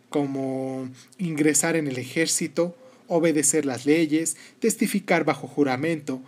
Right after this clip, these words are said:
e incluso aceptar que cualquier príncipe o rey los gobernase. Ello hizo que se los considerara rebeldes y traidores, y que durante muchos periodos se les persiguiera.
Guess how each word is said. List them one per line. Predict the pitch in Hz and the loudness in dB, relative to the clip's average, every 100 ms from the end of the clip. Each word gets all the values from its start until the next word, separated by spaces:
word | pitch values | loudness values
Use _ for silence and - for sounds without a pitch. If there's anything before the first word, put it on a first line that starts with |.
| - - | -16 -2
e | 202 | 0
incluso | 202 262 254 277 - _ _ | 4 4 4 2 -2 _ _
aceptar | - 147 160 - 185 - | -6 -4 -4 0 0 0
que | 151 | -2
cualquier | - 139 - 151 147 | -2 -2 0 0 2
príncipe | 151 147 156 160 165 - | 0 0 -2 -4 -6 -4
o | 143 | -4
rey | 131 147 160 156 165 - _ _ | 0 2 4 2 -4 -12 _ _
los | 147 147 131 | -2 0 4
gobernase. | 151 170 202 262 - - - _ _ _ _ _ _ _ _ _ _ _ _ _ _ - | 4 4 2 0 -2 -6 -20 _ _ _ _ _ _ _ _ _ _ _ _ _ _ 4
Ello | 294 359 | 6 8
hizo | 311 254 262 - | 6 4 2 2
que | 185 135 127 _ _ - | 0 0 -4 _ _ -4
se | - 170 | 0 2
los | 160 151 | 2 0
considerara | - 160 165 147 147 165 175 | 0 -2 0 2 2 2 2
rebeldes | 147 135 143 196 208 226 311 - - - - | 0 0 2 2 4 0 0 -2 -4 -4 -6
y | - | -8
traidores, | 180 165 156 135 101 - - - _ _ _ - | 0 2 2 2 -4 -6 -6 -6 _ _ _ -8
y | 185 | -2
que | - 175 | 2 2
durante | 170 165 156 170 | 2 -2 -2 2
muchos | 208 277 311 - | 4 4 2 4
periodos | 214 214 202 294 - - - _ - | 4 4 4 2 -2 -8 -10 _ -2
se | - | 0
les | 165 147 | 2 0
persiguiera. | - 156 180 240 294 - | 0 0 2 4 2 0